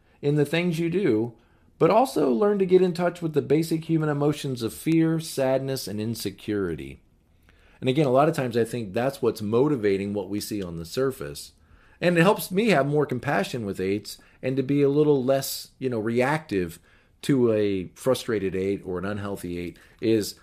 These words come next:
you know, I'm seeing all this anger and blame on the surface, but if I really think about it,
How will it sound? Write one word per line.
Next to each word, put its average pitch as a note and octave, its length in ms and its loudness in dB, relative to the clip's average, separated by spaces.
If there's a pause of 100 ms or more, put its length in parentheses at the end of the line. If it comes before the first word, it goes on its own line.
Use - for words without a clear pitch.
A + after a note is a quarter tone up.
(380)
you A#2 120 -2
know, A2 220 -2
I'm A2 240 -4
seeing G3 480 -2
all G#2+ 160 0
this G2 220 -2
anger B2 400 -2
and F2 180 -6
blame B2 380 -2
on F#2 100 -6
the F2 100 -8
surface, F2+ 560 -4
but G#2+ 300 0
if G2 160 -6
I G2+ 40 0
really C3 280 2
think E3 320 -4
about F2+ 320 -2
it, F2+ 220 -4